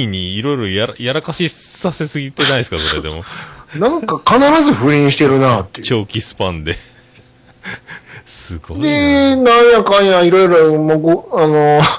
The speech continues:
Speaker 2: <laughs> 淳君もあったけども、最後、あの、宮沢りえが出てきてね。
Speaker 1: あー。
Speaker 2: し-、しゅうちゃんという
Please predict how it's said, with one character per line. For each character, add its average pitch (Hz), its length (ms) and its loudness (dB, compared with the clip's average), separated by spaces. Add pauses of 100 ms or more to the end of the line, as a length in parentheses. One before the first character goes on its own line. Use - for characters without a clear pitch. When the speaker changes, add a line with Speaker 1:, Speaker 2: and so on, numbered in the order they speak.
(120)
Speaker 2:
<laughs> - 320 -12
淳 170 220 4
君 156 180 2
も 135 140 4
あ 139 60 4
っ - 80 -2
た 180 140 2
け 156 100 2
ど 131 140 2
も、 131 520 0 (100)
最 185 280 2
後、 156 80 4
あ 135 60 2
の、 131 80 0
宮 185 240 4
沢 180 180 6
り 160 120 6
え 131 60 4
が 113 100 0
出 110 140 -2
て 120 80 0
き - 80 -8
て - 120 -14
ね。 156 260 -2 (580)
Speaker 1:
あ - 40 -8
ー。 147 1300 -2
Speaker 2:
し-、 110 200 -4
し - 180 -4
ゅ 165 80 2
う 143 80 0
ち - 120 -8
ゃ 113 80 -6
ん 104 80 -14
と 104 80 -16
い 101 60 -12
う 92 60 -14